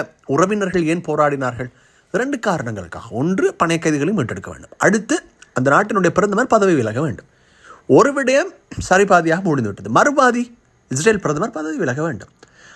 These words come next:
அது ஜனநாயக ரீதியாக தேர்தல் காலம் வந்திருக்கின்ற காரணத்தினால் பதவிக்காலம் முடிவடைந்து செல்கிறாரா அல்லது துரத்தப்படுகிறாரா என்பதனை பொறுத்திருக்கிறது. என்றால்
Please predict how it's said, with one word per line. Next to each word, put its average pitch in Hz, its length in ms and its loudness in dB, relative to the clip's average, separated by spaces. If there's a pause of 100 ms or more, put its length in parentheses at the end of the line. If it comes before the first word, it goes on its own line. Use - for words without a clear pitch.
(120)
அது 156 140 6
ஜனநாயக 208 500 4
ரீதியாக 202 420 2
தேர்தல் 185 400 0
காலம் 180 280 2
வந்திருக்கின்ற 190 560 0
காரணத்தினால் 165 480 -2
பதவிக்காலம் 151 340 0
முடிவடைந்து 131 340 -4
செல்கிறாரா 117 340 0
அல்லது 220 260 -2
துரத்தப்படுகிறாரா 190 680 2
என்பதனை 131 300 -2
பொறுத்திருக்கிறது. 123 600 -6
என்றால் 131 340 -2